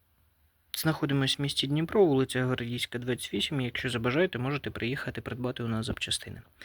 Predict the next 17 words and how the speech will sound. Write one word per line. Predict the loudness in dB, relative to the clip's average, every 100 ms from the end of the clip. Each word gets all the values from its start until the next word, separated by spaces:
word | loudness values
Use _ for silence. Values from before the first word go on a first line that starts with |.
| -12 -10 -10 -6
Сьогодні | 0 2 4
в |
нас | 2 0
на | 0
огляді | 0 2 2 2
ось | 0
такий | 0 0 0 0 -6 -20 -20 -20 -20 -8
вал | 0 2 4
відбору | 0 -2 -2 -2
потужності, | -4 -4 -2 0 0 0 -4 -6 -10 -20 _ -20 -20 _ -20 -20 _
вом | -4 0 2 0 -4 -8
в | -6
зборі, | 2 4 6 4 -4 _ -20 -18 -18 -8
як | -6 -2
його | 0 0
ще | 0
називають. | -2 0 0 0 -2